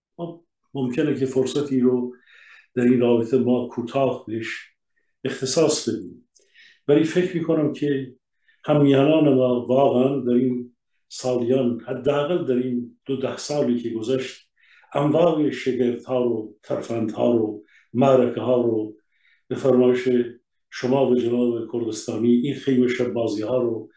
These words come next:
همه را تجربه کردند و از همهٔ اونهایی که وعده کردند، ادعا کردند، دروغ‌های بالدار ساختند، از وضع خوب مردم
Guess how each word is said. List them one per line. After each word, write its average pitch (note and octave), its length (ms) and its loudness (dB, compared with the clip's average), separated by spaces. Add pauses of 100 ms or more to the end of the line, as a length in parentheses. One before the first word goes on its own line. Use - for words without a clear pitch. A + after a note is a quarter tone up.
(160)
همه G#3 220 0
را G3 140 0
تجربه A#2+ 460 -2
کردند - 420 -16 (800)
و D3 40 -2
از D#3+ 280 -2
همهٔ F#3+ 300 4
اونهایی C#3 480 2
که C3 140 0
وعده B2 420 0
کردند، A2 540 -6 (720)
ادعا C#3 520 4
کردند، A2 540 -4
دروغ‌های C3+ 520 4
بالدار B2 540 2
ساختند، - 680 -8 (600)
از C3+ 260 0
وضع D3 200 4
خوب D3 420 4
مردم B2 520 2